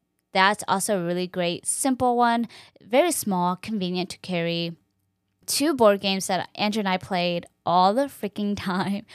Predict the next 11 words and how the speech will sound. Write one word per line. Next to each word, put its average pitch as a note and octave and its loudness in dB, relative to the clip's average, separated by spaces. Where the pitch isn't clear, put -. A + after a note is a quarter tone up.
over G#3+ 4
and C4 4
over G#3 2
again. F#3 0
Sometimes G#3+ -2
when F#3+ -2
Miles F3 -2
is E3+ -6
asleep - -6
at F3 -6
night, E3+ -4